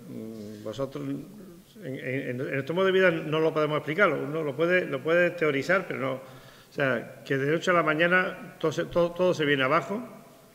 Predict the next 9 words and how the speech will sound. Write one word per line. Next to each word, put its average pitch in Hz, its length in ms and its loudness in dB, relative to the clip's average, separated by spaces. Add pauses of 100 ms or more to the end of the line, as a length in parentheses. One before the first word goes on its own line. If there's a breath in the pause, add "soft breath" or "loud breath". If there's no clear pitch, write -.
(640 loud breath)
mm, 135 320 -6 (180)
y, 165 160 0 (400)
y 139 60 0
a 135 40 2
la 131 80 0
gente 160 220 -2
hay - 20 -4
que 156 60 2
explicarle 151 960 0